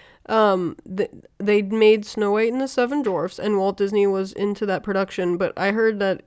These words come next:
I guess the production was just so crazy. Like, people just working crazy hours, like, working really hard, and, like, on no-,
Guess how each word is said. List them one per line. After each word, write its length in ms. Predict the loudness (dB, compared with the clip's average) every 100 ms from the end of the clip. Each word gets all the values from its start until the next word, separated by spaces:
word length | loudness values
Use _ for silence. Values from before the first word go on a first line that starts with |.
| -8
I 100 | -4
guess 240 | -2 -2 -4
the 120 | -6
production 500 | -4 -2 -2 -2 -2
was 180 | -4 -6
just 200 | -8 -6
so 260 | -2 0
crazy. 680 | -2 -2 -2 -2 -4 -10 -10 -14 _ _ _ _
Like, 120 | -6 0
people 300 | 2 4 4
just 200 | 2 0
working 360 | -2 0 -4
crazy 460 | -2 -2 -2 -4 -6
hours, 1080 | -2 2 2 2 4 4 6 4 2 -2 -10 _ _ _ _
like, 260 | -6 -6 -6
working 480 | -2 -2 -2 -4 -4
really 280 | -4 -6
hard, 720 | -4 -2 0 0 0 0 0
and, 220 | -2 -6 -6
like, 220 | -6 -4
on 260 | -2 -2
no-, 160 | -2 -2